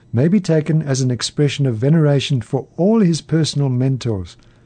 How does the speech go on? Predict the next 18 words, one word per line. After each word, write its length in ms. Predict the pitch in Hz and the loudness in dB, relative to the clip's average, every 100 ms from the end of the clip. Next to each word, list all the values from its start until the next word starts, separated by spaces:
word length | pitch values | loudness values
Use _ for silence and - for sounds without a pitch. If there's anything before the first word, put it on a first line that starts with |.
| _ | _
from 220 | - 107 | -6 -2
those 280 | 107 151 156 | 2 2 0
who 80 | 139 | -2
taught 280 | - 147 143 | -4 -2 -2
him 120 | 127 | -4
to 140 | - | -2
read 280 | 117 143 139 | 0 0 2
and 160 | 131 127 | 0 0
write 300 | 160 180 - _ _ _ - | 2 0 -2 _ _ _ -4
to 100 | 131 | 0
those 280 | 170 226 | 2 2
who 100 | 185 | 2
gave 220 | 156 160 175 | 2 2 2
him 140 | 156 | 2
the 100 | 135 | 0
profoundest 720 | - 120 - 156 175 170 - | -2 -10 -4 0 0 0 -2
philosophical 640 | - 147 - 147 147 147 135 | -4 -2 -2 -2 -2 -2 -2
instruction. 680 | 131 - 127 139 - 90 | -4 -4 -4 -4 -8 -10